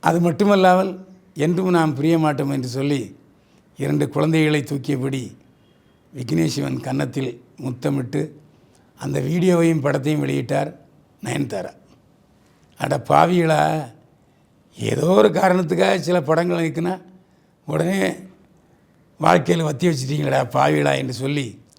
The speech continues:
அந்த வதந்தி பரவிகளுக்கு முகத்திலே காரி உமிழ்ந்த மாதிரி புதிய படங்களை போட்டார் நயன்தாரா. இதனால் வதந்தி பரப்பியோரும் அவதூறு பரப்பியோரும் பின்னங்கால் பிடரில் அடித்தபடி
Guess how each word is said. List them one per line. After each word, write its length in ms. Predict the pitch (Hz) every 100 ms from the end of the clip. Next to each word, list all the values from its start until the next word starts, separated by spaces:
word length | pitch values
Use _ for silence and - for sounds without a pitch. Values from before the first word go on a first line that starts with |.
| _ _
அந்த 220 | 262 139
வதந்தி 420 | 123 170 196 196
பரவிகளுக்கு 840 | 170 175 170 165 156 135 151 139 - - _ -
முகத்திலே 560 | 143 151 151 160 151
காரி 380 | - 143 156 156
உமிழ்ந்த 320 | 139 147 139
மாதிரி 420 | 131 139 135 117 - _ _ _ _ _ _ _
புதிய 280 | 73 170 80
படங்களை 480 | 143 73 71 69
போட்டார் 540 | 127 131 127 - 135 - _ _ _ -
நயன்தாரா. 460 | 101 - - - - _ _ _
இதனால் 760 | 240 127 170 165 147 151 - - _ _ _ _ _ _ _ -
வதந்தி 340 | 143 170 165
பரப்பியோரும் 600 | 139 147 123 139 139 147
அவதூறு 400 | 143 135 143 143
பரப்பியோரும் 560 | 131 135 123 131 127 151 - _ _ _
பின்னங்கால் 680 | 76 82 85 80 78 - - - _ -
பிடரில் 400 | 143 165 160 156
அடித்தபடி 800 | 143 139 147 131 135 139 113